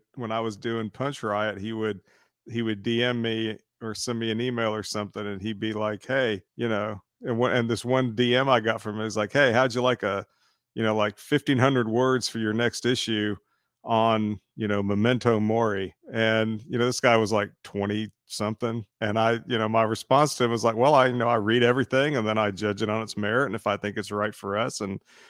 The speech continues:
for that particular issue, then, you know, I'll publish it. But, you know, I'm gonna have to read it first and, and let you know." And of course, he never sent in anything, but, you know, inside I was just laughing, like, you know,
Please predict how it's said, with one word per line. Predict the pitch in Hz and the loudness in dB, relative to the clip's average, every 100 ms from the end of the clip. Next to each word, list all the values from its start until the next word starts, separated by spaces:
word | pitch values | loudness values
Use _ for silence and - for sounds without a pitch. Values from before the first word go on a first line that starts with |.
| _ | _
for | - 101 | -4 0
that | 107 | 0
particular | - - 110 101 98 101 | -2 -4 -2 -2 -4 -4
issue, | - 127 143 | -4 -6 -4
then, | 101 101 104 110 | -2 -4 -4 -6
you | 107 | -4
know, | 101 104 | -2 -2
I'll | 104 | -2
publish | - 101 101 - | -2 -2 -2 -6
it. | 120 - | -6 -6
But, | 101 - | -10 -10
you | 104 104 | -10 -8
know, | 104 | -6
I'm | - 104 | -6 -4
gonna | 104 | -2
have | 104 | -2
to | 101 | -4
read | 107 131 | 0 0
it | 110 | -2
first | - 101 123 - | -4 -2 -2 -4
and, | 101 95 104 _ _ _ _ _ 131 | -8 -8 -10 _ _ _ _ _ -4
and | 107 | 2
let | 110 95 | 2 2
you | 104 | 2
know." | 107 123 107 104 - - | 4 6 4 2 -6 -8
And | 110 107 107 107 107 - | 0 4 4 2 -2 -6
of | 117 | -4
course, | - 143 - | 6 6 8
he | 165 | 8
never | 147 120 113 | 8 8 6
sent | 143 123 107 | 6 6 6
in | 143 123 | 6 6
anything, | 107 101 107 104 101 98 | 4 0 2 2 2 0
but, | 107 - _ | -2 -2 _
you | 123 | 0
know, | 107 107 | 2 2
inside | 120 117 - 120 123 104 | 2 0 2 6 6 6
I | 104 | 2
was | 101 | -2
just | 101 - | -6 -6
laughing, | 104 110 120 - 101 101 - | 2 4 4 2 -4 -6 -6
like, | 95 98 - | -4 -4 -6
you | 117 104 | -4 0
know, | 98 95 | 2 0